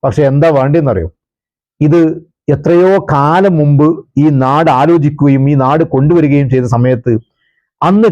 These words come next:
കരിയോയിലും അന്ന് ജങ്കൊടിയും പിടിച്ച് സമരവും നടത്തിയ കാലത്ത് അതിനെ സപ്പോർട്ട് കൊടുത്തിരുന്നെങ്കിൽ ഈ നാട് എത്രയോ രക്ഷപ്പെടുമായിരുന്നു എന്ന്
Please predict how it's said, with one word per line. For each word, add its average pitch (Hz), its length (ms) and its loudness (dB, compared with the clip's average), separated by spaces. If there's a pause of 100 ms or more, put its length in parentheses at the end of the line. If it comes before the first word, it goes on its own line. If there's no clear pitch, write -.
കരിയോയിലും 156 640 2 (640)
അന്ന് 190 200 0
ജങ്കൊടിയും 165 500 0
പിടിച്ച് 147 320 0
സമരവും 160 500 0
നടത്തിയ 143 380 -2
കാലത്ത് 127 480 -2 (500)
അതിനെ 160 220 0
സപ്പോർട്ട് 160 460 -2
കൊടുത്തിരുന്നെങ്കിൽ 135 680 0 (500)
ഈ 151 100 2
നാട് 147 400 0
എത്രയോ 170 460 2
രക്ഷപ്പെടുമായിരുന്നു 160 960 0
എന്ന് 131 380 0